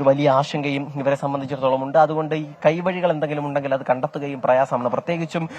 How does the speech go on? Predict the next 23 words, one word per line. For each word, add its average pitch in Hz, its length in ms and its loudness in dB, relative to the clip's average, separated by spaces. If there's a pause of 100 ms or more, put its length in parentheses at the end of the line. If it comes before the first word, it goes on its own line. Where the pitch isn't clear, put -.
ആ, 123 340 6 (100)
പതിറ്റാണ്ടുകളുടെ 165 640 4
പഴക്കമുള്ള 139 600 2
തോടാണത്. 131 580 6
ആ, 127 440 2
സ്വാതന്ത്ര്യ 151 460 2
സമരകാലത്തിന് 151 580 4
മുൻപേ 160 540 4 (100)
ഉള്ള 135 220 2
തോടാണ്. 135 500 6
തിരുവനന്തപുരം 147 500 0
നഗരത്തിലെ 143 540 4 (260)
വെള്ളമൊഴുക്ക് 151 720 8
സുഗമമാകാനും 147 720 6
കുടിവെള്ളത്തിനുമൊക്കെയായി 147 1000 0
ഉപയോഗിച്ചിരുന്ന 139 760 0
ആമയിഴഞ്ചാൻ 139 600 2
തോടാണ്. 143 240 2
അത് 135 180 2
മാലിന്യ 139 480 0
നിക്ഷേപത്തിന്റെ 139 680 -6
കൂമ്പാരമായി 151 880 4 (260)
തിരുവനന്തപുരംകാരുടെ 147 1000 4